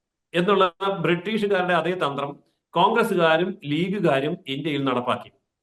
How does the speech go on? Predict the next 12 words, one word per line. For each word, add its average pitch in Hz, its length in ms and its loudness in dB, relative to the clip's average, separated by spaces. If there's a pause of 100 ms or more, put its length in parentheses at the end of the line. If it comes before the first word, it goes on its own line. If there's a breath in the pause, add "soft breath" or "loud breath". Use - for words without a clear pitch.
(260)
അത് 185 220 2
കേരളത്തിൽ 240 440 4
നടപ്പാക്കിയതും 208 680 4
ഇന്ത്യയിൽ 185 300 2
നടപ്പാക്കിയതും 180 500 0
തമ്മിൽ 165 180 -2
വ്യത്യാസമുണ്ടെന്ന് 165 600 -4
മാത്രം. 117 300 -4 (580)
രണ്ട് 208 460 2
സൂത്രധാരകർ 175 680 2
ഇവർ 147 160 -4
തന്നെയാണ്. 120 460 -4